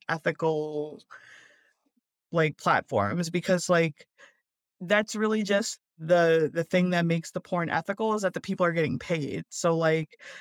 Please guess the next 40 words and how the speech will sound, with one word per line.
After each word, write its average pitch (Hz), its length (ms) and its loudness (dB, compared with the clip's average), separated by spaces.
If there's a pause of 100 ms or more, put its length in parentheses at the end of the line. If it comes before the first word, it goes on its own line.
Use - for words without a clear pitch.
(220)
Pornhub 247 560 4
completely 190 480 -4
demonetized 170 840 -2
people, 160 380 -2
so 165 380 0
all 175 180 0
the 185 100 2
content 180 500 -4
on 165 160 -2
there 160 180 0
now, 160 280 0
like, 156 220 0
people 175 240 -2
aren't 175 220 0
getting 160 260 -2
paid 165 280 -2
for. 160 180 -2
You 156 120 -4
can't 165 320 -2
buy 160 240 2
content 156 640 -4
on 151 280 0
Pornhub. 151 760 -4
So, 156 260 -2
like, 156 200 -2
a 156 40 0
lot 170 180 4
of - 60 -6
people 170 360 0
moved 170 280 -2
away 175 240 2
from 180 220 -2
it 165 120 -2
and 160 100 -6
took 165 160 -6
their 151 140 0
content 156 400 -4
off 175 240 -2
of 147 80 -4
there. 147 340 -2